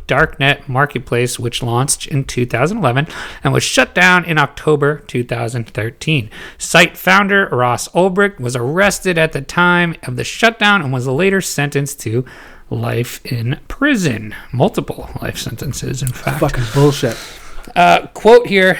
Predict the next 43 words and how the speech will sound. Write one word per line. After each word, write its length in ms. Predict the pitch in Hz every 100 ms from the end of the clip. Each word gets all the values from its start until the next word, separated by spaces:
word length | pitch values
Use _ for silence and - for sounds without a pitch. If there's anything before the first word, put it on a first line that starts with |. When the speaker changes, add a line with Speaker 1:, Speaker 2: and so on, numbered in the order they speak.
| -
Speaker 1:
"The 140 | 147 165
Silk 500 | - 262 269 - -
Road 440 | 196 202 185 190
attracted 580 | 175 160 202 196 196 175
close 280 | - 202 185
to 160 | -
hundred 340 | 160 214 233 247
and 80 | 175
fifty 300 | 208 202 170
thousand 340 | 175 175 151
buyers 400 | 143 160 170 160
and 180 | 143 127
four 440 | - 185 185 185
thousand 560 | 175 160 165 165 151 131
vendors 420 | 147 170 165 160
and 160 | 131 -
facilitated 720 | 127 175 160 160 160 151 131
the 80 |
total 400 | 117 - 160 160
sales 340 | 156 151 151 139
of 100 | 123
a 60 |
hundred 340 | 120 160 165 175
and 160 | 127
three, 460 | - 139 151 160 160 -
uh, 160 | 135
hundred 200 | 180 202
and 100 | 160
eighty-three 420 | 147 165 160 139
million. 400 | 127 120 156 110 - - - -
The 200 | - 139 -
F 200 | 175 -
B 140 | 165
I 160 | 165 156
seized 520 | - - 170 170 151
approximately 800 | - - 160 156 151 143 139 127
one 260 | 127 156
hundred 280 | 156 160 156
and 140 | 131 -
seventy-four 1000 | 156 135 131 127 - 190 233 220 214 214 - -
thousand 720 | - - 180 202 214 160 160 147
Bitcoins 500 | 202 - 147 139 131
from 220 | -